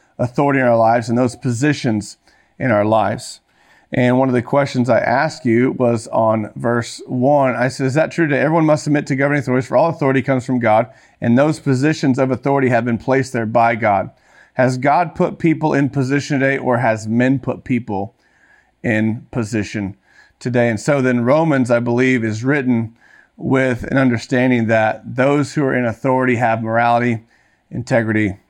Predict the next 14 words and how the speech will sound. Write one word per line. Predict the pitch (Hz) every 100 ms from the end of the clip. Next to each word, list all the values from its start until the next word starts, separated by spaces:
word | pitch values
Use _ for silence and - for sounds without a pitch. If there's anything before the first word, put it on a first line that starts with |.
| _ _ _ _
and | - -
ethics | 127 117 123 - 123
regardless | 123 113 113 -
of | 107
country. | - 120 123 113
And | 104
so | - 131 117
then | 107 104 - - - -
with | 147 147
that | 156 139
authority | 131 156 147 135
comes | 131 131 110 -
this. | 135 120 101 - - _ _ _ _ _ _ - -
Media, | 147 165 185 156 131 139